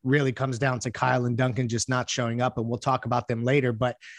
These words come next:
Dedmon, I think, is gonna, they're gonna survive with Dedmon in the starting lineup, provided that Jimmy is back and able to contribute. I think that Spo's gonna have to make some other adjustments.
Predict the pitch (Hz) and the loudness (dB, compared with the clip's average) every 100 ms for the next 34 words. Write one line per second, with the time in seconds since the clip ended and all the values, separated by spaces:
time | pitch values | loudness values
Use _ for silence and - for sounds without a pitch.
0 | - - _ - 226 220 262 226 151 175 | -20 -20 _ 4 4 4 4 4 2 0
1 | 143 123 147 - 135 156 165 208 - 151 | 0 0 -2 0 2 4 4 2 2 0
2 | 117 120 117 110 113 - 120 113 117 113 | 0 2 2 0 -4 -2 -2 0 -2 -4
3 | 117 - 120 113 117 117 117 107 - 113 | -4 -2 -2 -2 -2 -2 -4 -6 -6 2
4 | 127 127 120 120 104 123 120 120 107 127 | 2 2 0 -2 -2 -2 0 -2 -2 -2
5 | 117 113 117 113 110 110 - 120 110 131 | -2 -2 -4 -6 -4 -8 -8 -8 -4 -2
6 | 110 120 123 - - - _ - 123 135 | 0 0 0 -6 -20 -20 _ -8 0 0
7 | 131 131 - - 135 135 120 135 131 135 | 0 -2 -2 0 2 2 2 0 0 0
8 | 131 - 123 127 127 127 110 127 120 127 | -2 -2 0 2 2 2 2 0 0 -2
9 | 123 - | -2 -4